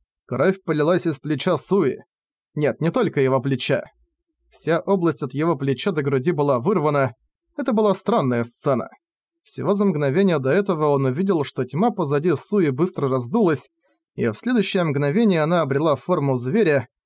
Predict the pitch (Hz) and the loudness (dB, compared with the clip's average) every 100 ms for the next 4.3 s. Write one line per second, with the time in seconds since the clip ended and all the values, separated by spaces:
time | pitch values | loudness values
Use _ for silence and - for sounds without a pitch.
0 | _ 135 143 269 214 185 147 175 202 143 | _ -2 0 2 2 2 2 2 0 -2
1 | - - 233 165 127 131 220 175 143 131 | -2 -2 2 2 0 -2 0 0 0 0
2 | 180 143 123 139 135 135 - 233 170 143 | 0 0 0 -2 0 -4 0 0 2 0
3 | 113 _ _ - - 170 139 139 135 123 | -2 _ _ -12 0 0 0 0 0 0
4 | - 113 - | -2 -4 -6